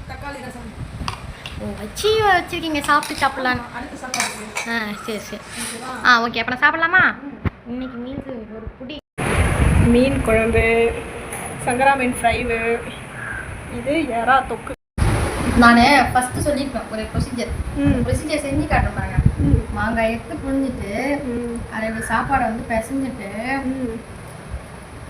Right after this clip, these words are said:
Speaker 2: அதுக்கப்புறமா இந்த வறுத்த மீன் இருக்கு இல்லையா,
Speaker 1: ம்.
Speaker 2: அது வந்து இப்படி கொஞ்சோண்டு கடை வாங்கிட்டு,
Speaker 1: ம்.
Speaker 2: அப்புறம் இந்த சாப்பாட்டுல வச்சு சாப்பிடுவோம். ஆனா இங்க
Speaker 1: ம்.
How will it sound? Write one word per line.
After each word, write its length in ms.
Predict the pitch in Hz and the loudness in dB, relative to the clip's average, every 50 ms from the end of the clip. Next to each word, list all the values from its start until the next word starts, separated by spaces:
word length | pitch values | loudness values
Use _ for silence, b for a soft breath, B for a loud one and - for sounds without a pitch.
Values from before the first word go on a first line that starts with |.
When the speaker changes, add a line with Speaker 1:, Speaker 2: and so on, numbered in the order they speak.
| - - | 0 2
Speaker 2:
அதுக்கப்புறமா 840 | 226 233 233 - 240 226 - - - - 311 311 302 311 349 392 | 2 2 2 2 0 -2 -2 -4 -6 -2 2 2 2 4 2 2
இந்த 120 | 392 294 247 | 2 0 0
வறுத்த 340 | 220 240 262 277 - - 349 | 2 2 0 0 0 -4 -2
மீன் 140 | 330 311 | 0 0
இருக்கு 240 | 294 277 254 - 254 | 0 0 -2 -4 -6
இல்லையா, 320 | 254 262 294 320 302 240 208 - - - | -4 0 2 2 2 2 0 -2 -6 -8
Speaker 1:
ம். 360 | 262 254 262 262 247 220 202 - - - - - - - - | -6 -6 -4 -4 -4 -6 -6 -8 -10 -12 -14 -14 -16 -12 -8
Speaker 2:
அது 200 | - 226 233 240 | -6 -6 -4 -4
வந்து 320 | 247 240 247 277 294 320 | -4 -4 -2 -2 0 2
இப்படி 120 | - - - | 2 2 2
கொஞ்சோண்டு 600 | 254 247 254 254 247 262 269 269 285 294 311 302 | 0 0 0 0 0 -2 -2 0 0 0 0 2
கடை 200 | - 247 247 254 | 2 2 4 4
வாங்கிட்டு, 720 | 254 247 240 226 208 - 202 208 214 233 254 285 285 - - | 2 2 2 0 -2 -4 -4 -4 -4 -4 -2 -4 -4 -4 -4
Speaker 1:
ம். 460 | 254 269 269 262 240 226 214 - - - - - - - - - - - - - - - - - | -6 -6 -6 -6 -6 -8 -10 -12 -14 -16 -16 -16 -16 -16 -16 -14 -14 -8 -4 -4 -4 -4 -6 -10
Speaker 2:
அப்புறம் 320 | - - - 233 233 233 | -10 -8 -6 -4 -4 -4
இந்த 200 | 226 220 - 240 | -4 -4 -4 -4
சாப்பாட்டுல 220 | 240 240 262 233 | -4 -2 -4 -4
வச்சு 220 | 233 233 220 226 247 - - | -4 -6 -6 -8 -10 -8 -4
சாப்பிடுவோம். 360 | 226 220 220 226 226 220 220 | -4 -4 -4 -2 -2 -2 0
ஆனா 140 | 247 302 359 | 0 0 -2
இங்க 320 | 359 339 320 294 269 254 233 233 - - - - - - - - - - - | -2 -2 -2 -4 -4 -4 -6 -10 -14 -14 -14 -14 -12 -10 -10 -10 -10 -10 -10
Speaker 1:
ம். 420 | 233 226 240 254 254 240 - - | -6 -4 -2 0 2 2 2 2